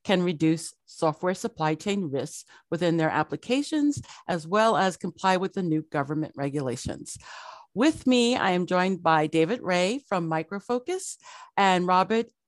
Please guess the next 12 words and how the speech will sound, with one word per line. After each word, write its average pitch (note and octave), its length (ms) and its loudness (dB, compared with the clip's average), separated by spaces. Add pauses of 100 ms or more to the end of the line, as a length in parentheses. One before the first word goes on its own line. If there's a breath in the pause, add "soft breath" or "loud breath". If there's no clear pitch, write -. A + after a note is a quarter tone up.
(1500)
uh, C#4 680 -14
Vigal. A3 1160 0 (100)
Go B3 100 -4
ahead, F3+ 220 0
Robert. D3+ 320 0
Tell A3 200 -6
me F#3+ 80 -2
what D#3 180 -4
your C#3 80 -4
last C#3 320 -6
name C#3 140 -4
is. D3 260 -4